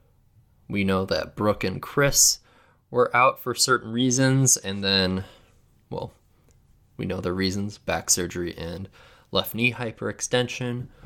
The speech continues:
Um, but then, uh, given that this was a back-to-back with us playing in overtime just the night before,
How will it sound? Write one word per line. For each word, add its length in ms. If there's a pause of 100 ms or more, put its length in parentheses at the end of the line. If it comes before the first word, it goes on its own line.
(340)
Um, 580 (2500)
but 220
then, 440
uh, 360 (460)
given 220
that 140
this 240
was 140
a 100
back-to-back 880
with 160
us 180
playing 480 (380)
in 100
overtime 560
just 220
the 80
night 300
before, 640